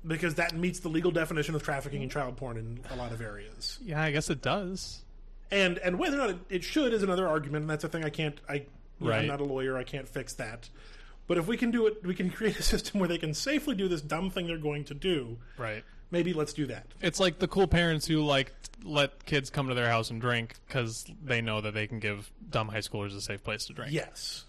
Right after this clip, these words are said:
Speaker 1: It's in that realm.
Speaker 2: Yeah. Or, like, you might as well just give, make condoms available.
Speaker 1: Yeah.
Speaker 2: 'Cause it's gonna happen.
Speaker 1: 'Cause, 'cause teenagers are dumb.
Speaker 2: Right.
Speaker 1: We
Speaker 2: Well,
Speaker 1: know
Speaker 2: no,
Speaker 1: that.
Speaker 2: I wasn't. I wasn't dumb.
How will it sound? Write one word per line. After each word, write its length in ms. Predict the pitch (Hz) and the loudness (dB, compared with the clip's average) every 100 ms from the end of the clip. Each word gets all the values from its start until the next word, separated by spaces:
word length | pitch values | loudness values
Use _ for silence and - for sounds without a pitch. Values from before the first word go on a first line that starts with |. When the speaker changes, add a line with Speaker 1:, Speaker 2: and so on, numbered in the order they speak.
| - | -4
Speaker 1:
It's 180 | 208 240 | -2 0
in 120 | 285 | 2
that 180 | 247 185 | 0 0
realm. 240 | 151 110 - - | 0 -2 -10 -6
Speaker 2:
Yeah. 260 | 120 104 110 - - - | -4 -4 -6 -14 -14 2
Or, 400 | 160 143 131 123 | 6 8 6 2
like, 280 | - 123 - - | 0 2 2 -2
you 120 | 151 | 0
might 160 | 139 | 4
as 120 | 131 123 | 4 4
well 120 | 117 | 2
just 220 | 113 - | 0 -2
give, 180 | 117 120 | -4 -2
make 160 | 107 | -4
condoms 340 | - 117 107 104 | 0 0 0 -4
available. 480 | 107 104 101 101 95 - | -4 -2 -2 -4 -8 -10
Speaker 1:
Yeah. 280 | 165 180 127 - | -2 0 0 -4
Speaker 2:
'Cause 200 | - 110 | -4 -4
it's 120 | 107 | -4
gonna 220 | - 98 | -4 -6
happen. 300 | 98 98 - - | -6 -10 -10 -8
Speaker 1:
'Cause, 120 | 151 - - - | -8 -12 -18 -10
'cause 180 | 208 - - - | -8 -8 -12 -6
teenagers 500 | - 269 226 220 208 | 0 2 2 -2 -4
are 60 | |
dumb. 480 | 233 220 262 160 107 117 - - - - | -4 -2 -2 -4 -8 -16 -20 -20 -20 -6
Speaker 2:
Right. 200 | 220 233 - - - - - - | 0 0 -2 -12 -20 -20 -20 -10
Speaker 1:
We 120 | - 220 | -2 2
Speaker 2:
Well, 60 | |
Speaker 1:
know 120 | 247 311 | 6 6
Speaker 2:
no, 40 | |
Speaker 1:
that. 300 | 226 131 110 | 6 2 -2
Speaker 2:
I 140 | - 143 | 2 2
wasn't. 340 | 110 101 - | 2 -2 -6
I 120 | - 117 | -4 -2
wasn't 320 | 101 98 110 | -4 -6 -10
dumb. 260 | 117 156 | -10 -10